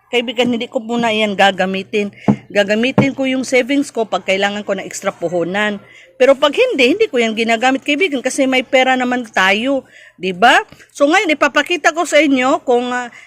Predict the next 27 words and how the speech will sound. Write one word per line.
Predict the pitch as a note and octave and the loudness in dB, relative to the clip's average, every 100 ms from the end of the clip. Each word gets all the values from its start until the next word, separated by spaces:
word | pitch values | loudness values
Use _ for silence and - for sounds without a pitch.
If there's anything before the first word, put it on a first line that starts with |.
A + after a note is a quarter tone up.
| - | -2
ano | C#4 E4+ D4 | 2 2 4
talagang | D#4 D4 C#4+ C4 | 2 4 2 0
ginagawa | B3+ B3+ C4 C4 C#4 B3+ A#3 | 0 0 0 2 2 2 0
ko | G#3+ G#3+ | -6 -6
sa | A3 F#3+ | -2 -2
aking | - G3 | -2 -8
sales | F#3+ G#3 G3+ F#3+ | 0 0 0 -2
or | |
binta. | F3+ F3+ F#3+ - A#3 G#3 _ _ _ | -2 -4 -8 0 0 0 _ _ _
Kasi | C4+ C4+ D4+ | -4 0 2
nga, | C4+ | 4
most | B3 D#4+ D#4+ | 6 4 6
of | C#4 | 4
our | C#4 C4+ B3+ | 4 4 2
binta, | C#4 C#4 C4+ | 0 0 0
kaibigan, | B3+ B3 B3+ G#3+ G#3+ | 0 0 -2 -2 -2
ay | A3 A#3+ - - | 2 0 -2 -4
twenty | D#4+ E4+ D4 | -2 -2 -2
percent | F#3+ G3 G#3+ G3 F3+ | -2 -2 -4 -6 -8
ang | |
patong, | F3 D#3+ E3 - A#3+ F3+ | -4 -4 -2 0 0 0
di | D#3 | -4
ba? | F3 C4+ A3+ - - - _ | 0 2 0 -6 -20 -20 _
So, | - D#4 C#4 C#4 - _ _ _ | 0 8 8 8 4 _ _ _
kung | C#4 C#4+ | 2 2
twenty | G#4 A4+ A#4+ A#4+ | 6 6 6 2
percent | - A#4 - C4 C4 | 4 2 4 4 4